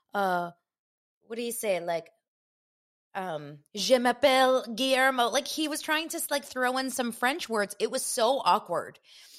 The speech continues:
Anyway, they order some food. And I think at the beginning, they're kind of in a good space. They're smiling. They're trying to be good. Here's the problem. Katie wants something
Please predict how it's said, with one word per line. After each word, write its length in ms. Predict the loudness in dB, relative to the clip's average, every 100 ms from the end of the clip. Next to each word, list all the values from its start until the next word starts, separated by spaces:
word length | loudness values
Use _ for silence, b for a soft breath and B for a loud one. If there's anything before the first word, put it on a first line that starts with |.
| B B -6
Anyway, 340 | -4 -2 0
they 140 | 0
order 300 | 0 0 0
some 240 | -2 -6 -6
food. 340 | -4 -2 -2 -4
And 100 | -6
I 80 | -6
think 260 | -10 -10
at 100 | -8
the 80 | -8
beginning, 380 | -6 -6 -6 -6
they're 120 | -8
kind 320 | -8 -12 -10
of 100 | -8
in 80 | -8
a 60 | -8
good 240 | -6 -6
space. 420 | -8 -4 -2 -4 -6
They're 80 | -12
smiling. 640 | -10 -10 -10 -8 -10 -10
They're 140 | -10 -10
trying 460 | -10 -8 -8 -8
to 100 | -12
be 140 | -12 -8
good. 280 | -6 -6 -8 _ _
Here's 260 | -8 -6 -6
the 80 | -8
problem. 380 | -8 -8 -12 _ _ _ _ _ _ _ B B B B
Katie 540 | -6 -2 -2 -2 -4 -6 _ _ _ _ _ -6
wants 320 | -2 -2 -2
something 560 | -6 -6 -6 -6 -6